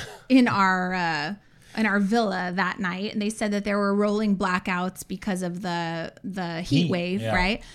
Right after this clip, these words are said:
Speaker 2: So we had a power outage. We're the kind of people that are like, "Oh, well, everybody meet outside by the pool."
Speaker 1: Right.
Speaker 2: So we go swimming, not a big deal. The power comes on, thank God, 'cause we needed the A C.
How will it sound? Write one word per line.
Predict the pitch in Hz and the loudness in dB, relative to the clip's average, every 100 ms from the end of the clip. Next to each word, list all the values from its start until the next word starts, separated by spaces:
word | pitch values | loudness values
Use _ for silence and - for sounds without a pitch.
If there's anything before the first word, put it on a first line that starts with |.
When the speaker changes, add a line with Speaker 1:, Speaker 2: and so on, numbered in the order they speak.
| - | -18
Speaker 2:
So | - 233 | -6 0
we | 240 | 2
had | 233 | 2
a | |
power | 247 277 247 | 4 6 6
outage. | - 220 220 240 240 | 4 2 2 0 -2
We're | 214 220 | -2 0
the | 220 | 0
kind | 269 220 | 0 0
of | 220 | 0
people | 226 220 | -4 -4
that | 220 214 | -4 -2
are | 208 | 0
like, | 208 202 202 - | 0 0 -2 0
"Oh, | |
well, | 302 269 240 247 220 | 4 6 6 4 2
everybody | 226 233 254 | 4 4 6
meet | 233 226 | 4 2
outside | 214 214 220 208 | 0 -2 -2 0
by | 202 196 | 0 0
the | |
pool." | 196 233 175 - - | 0 0 0 -6 -8
Speaker 1:
Right. | 107 - 95 | -4 -4 -4
Speaker 2:
So | - | 0
we | 214 | 0
go | 202 190 | 2 0
swimming, | - 294 277 269 262 | 0 2 4 4 4
not | 240 190 | 4 0
a | |
big | 190 190 | -4 -2
deal. | 208 247 233 | 0 0 0
The | 214 | -2
power | 220 214 208 | -2 0 0
comes | 214 220 202 | -2 0 2
on, | 208 190 | 0 0
thank | 202 196 180 | -2 -4 -4
God, | 185 185 185 | -2 0 -2
'cause | 214 202 | -4 -2
we | |
needed | 196 196 185 | -2 0 -2
the | 175 180 | -4 -4
A | |
C. | 180 - 277 277 269 | -4 -2 0 2 0